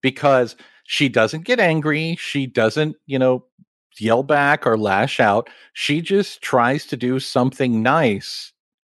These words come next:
to break through that wall of anger and,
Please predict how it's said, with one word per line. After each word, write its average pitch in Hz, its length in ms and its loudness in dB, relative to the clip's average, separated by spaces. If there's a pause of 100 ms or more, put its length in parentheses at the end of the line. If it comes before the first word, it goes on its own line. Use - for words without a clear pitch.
(220)
to 123 160 0
break 117 420 0
through 147 500 0
that 98 320 -2
wall 113 440 0
of 98 160 -4
anger 113 640 -4 (440)
and, 120 180 0